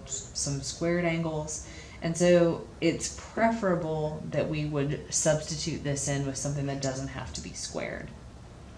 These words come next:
So what we have to know are some of our,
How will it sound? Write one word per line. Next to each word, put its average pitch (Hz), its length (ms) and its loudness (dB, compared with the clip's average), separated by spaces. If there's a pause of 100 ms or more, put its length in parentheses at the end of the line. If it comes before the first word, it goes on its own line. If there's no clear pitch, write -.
(540)
So 175 260 6
what 151 400 0
we 208 140 2
have 185 320 0
to 190 80 2
know 175 640 0 (380)
are 160 160 6
some 160 260 2
of 160 200 0
our, 147 380 4